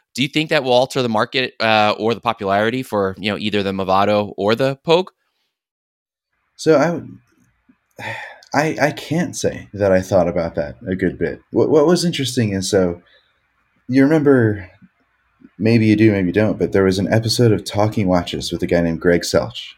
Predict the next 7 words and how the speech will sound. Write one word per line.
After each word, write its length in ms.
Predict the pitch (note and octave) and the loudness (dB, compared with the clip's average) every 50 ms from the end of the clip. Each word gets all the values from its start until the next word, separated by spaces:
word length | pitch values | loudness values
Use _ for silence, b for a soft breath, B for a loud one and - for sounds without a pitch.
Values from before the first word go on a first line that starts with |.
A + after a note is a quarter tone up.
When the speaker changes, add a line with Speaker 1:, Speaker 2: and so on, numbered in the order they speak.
| _ - | _ 2
Speaker 2:
Livingston 540 | G2 G#2 G2 G2+ F#2 F#2+ - - F#2+ F2 | 2 2 2 2 -2 -4 -2 0 0 2
at 80 | E2 A#1+ | 2 0
Night. 260 | E2 D#2+ D2 C2 - _ _ _ _ _ _ _ _ _ _ _ _ _ _ _ _ _ _ _ _ _ _ _ _ _ _ _ | -2 -4 -6 -6 -10 _ _ _ _ _ _ _ _ _ _ _ _ _ _ _ _ _ _ _ _ _ _ _ _ _ _ _
So 480 | _ - - A#2+ A2+ G#2+ G#2+ G2+ - - - | _ 0 4 4 6 6 6 4 2 -2 -2
what's 220 | - A2 G#2+ - - | 0 0 0 0 -2
funny 320 | - D#3 D#3+ D3 A#2+ G2+ | 0 0 2 2 2 0
is 360 | F#2+ F2 E2+ E2+ E2+ - - | 0 0 -2 -4 -6 -10 -16